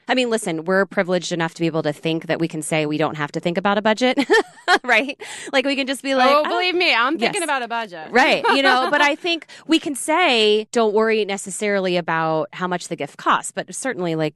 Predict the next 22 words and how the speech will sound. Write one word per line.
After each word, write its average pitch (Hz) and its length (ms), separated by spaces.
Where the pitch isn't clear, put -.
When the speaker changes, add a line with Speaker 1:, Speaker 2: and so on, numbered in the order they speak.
Speaker 1:
th-, - 140
people 175 320
do. 156 360
But 214 120
I 196 60
think 262 180
start 311 260
your 403 140
kids 381 240
off 247 460
with 214 240
a 220 60
mind 208 640
that 202 340
being 254 320
special 359 800
isn't 233 280
necessarily 220 480
about 185 220
what 185 180
you 170 240
get. 123 460